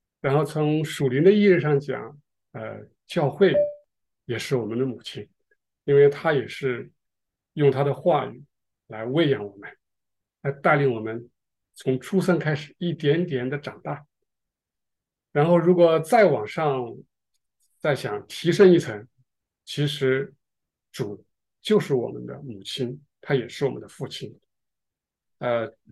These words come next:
这样的提法可能在新教会上，在新教会里面会提到。呃，传统教会吧，或者说我们以前的教导，只是提到他是我们的父，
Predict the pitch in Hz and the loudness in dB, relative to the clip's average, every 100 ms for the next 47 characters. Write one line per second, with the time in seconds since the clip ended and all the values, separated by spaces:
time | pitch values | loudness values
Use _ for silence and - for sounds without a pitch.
0 | _ - 214 196 143 120 107 135 143 127 | _ -2 6 6 6 0 -4 -6 -4 -4
1 | 117 - 120 123 127 127 107 - 170 175 | -8 -10 -6 -4 -4 -4 -6 -2 4 4
2 | 185 156 143 120 - _ _ _ _ _ | 4 2 0 -4 -8 _ _ _ _ _
3 | _ 143 - 196 202 190 170 120 113 98 | _ -6 0 2 2 4 4 2 -2 -6
4 | 120 113 113 143 _ _ - 127 143 - | -8 -8 -12 -20 _ _ -8 0 0 0
5 | - _ _ _ _ - - _ _ _ | -10 _ _ _ _ -20 -20 _ _ _
6 | - 139 135 135 131 127 123 120 131 _ | -4 2 4 4 4 2 0 -2 -8 _
7 | _ - 156 208 175 190 185 196 156 120 | _ -4 4 6 6 6 6 4 4 0
8 | 110 214 160 135 165 160 147 - 123 147 | 0 2 4 2 -4 -2 -4 -6 -6 -2
9 | 175 196 139 113 - _ _ _ _ 123 | 2 4 2 -2 -12 _ _ _ _ -8
10 | 143 147 139 147 143 139 _ - 139 147 | -8 -4 0 2 0 -2 _ -10 -8 -6
11 | 113 120 117 - | -8 -8 -10 -6